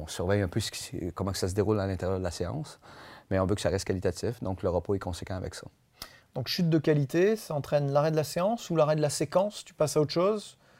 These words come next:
Speaker 2: ou est-ce que t'as, tu, voilà, ça y est, c'est bien, on a fait le job, on rentre à la maison, les gars ?
Speaker 1: Moi, j'estime que le volume proposé, même dans les séances, euh, les plus, les semaines les plus volumineuses, ben, ça reste un, un volume où ce que, à, en fonction du niveau de capacité physique de l'athlète,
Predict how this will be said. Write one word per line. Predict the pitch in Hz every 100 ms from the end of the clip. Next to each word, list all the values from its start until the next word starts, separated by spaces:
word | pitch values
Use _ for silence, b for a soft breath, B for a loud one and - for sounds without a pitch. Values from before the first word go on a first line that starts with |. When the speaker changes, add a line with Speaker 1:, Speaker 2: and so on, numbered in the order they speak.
| b b
Speaker 2:
ou | 156 156
est-ce | 139
que | -
t'as, | 147 143 127 147 -
tu, | -
voilà, | 135 127 120
ça | 147 127
y |
est, | 131
c'est | 139
bien, | 127
on | 143
a | 127
fait | 131
le | 131
job, | 127 147 156 135 139 165 147
on | 131
rentre | 131
à | 135
la |
maison, | 127 127
les | 127
gars ? | 143 -
Speaker 1:
Moi, | 123 135 - 98
j'estime | - 110 107 143 143
que | 113
le | 101
volume | 110 113 120 131 -
proposé, | 110 - 104 101 131
même | 123 117
dans | 107 98
les | 95
séances, | - 107 101 113 113 113 -
euh, | 95
les | 92 87
plus, | - 92
les | 92
semaines | - 110 107
les | 92
plus | 107
volumineuses, | 98 101 101 101 170 202 - - B B B 92
ben, | 92 95
ça | - 90
reste | 104 -
un, | 101 90 -
un | 101
volume | 92 92 98 113
où | 104
ce | -
que, | - 104 110 104 - -
à, | - 101 -
en | 98
fonction | 110 - 120
du | 104
niveau | 104 98 104
de |
capacité | 101 101 - -
physique | 95 107 98
de |
l'athlète, | 87 - 113